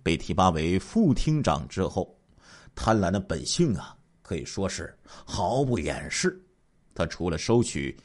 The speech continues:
相关单位的贿赂之外，还收取厅内下属处长的贿赂，窝边草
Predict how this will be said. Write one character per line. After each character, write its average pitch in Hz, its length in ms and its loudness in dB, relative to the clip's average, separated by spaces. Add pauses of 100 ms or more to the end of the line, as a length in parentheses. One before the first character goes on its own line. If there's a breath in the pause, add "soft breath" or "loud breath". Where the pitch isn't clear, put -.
(140 soft breath)
相 131 580 4
关 107 320 4
单 123 260 4
位 107 200 4
的 85 120 2
贿 202 220 6
赂 85 100 0
之 - 180 -8
外， 76 160 -4 (580 loud breath)
还 87 220 4
收 92 220 6
取 71 300 0
厅 160 320 4
内 127 180 6
下 104 360 6
属 71 240 -2
处 110 200 0
长 78 240 -2
的 73 80 -4
贿 101 240 2
赂， 98 160 2 (1120 soft breath)
窝 117 200 12
边 107 220 8
草 78 360 0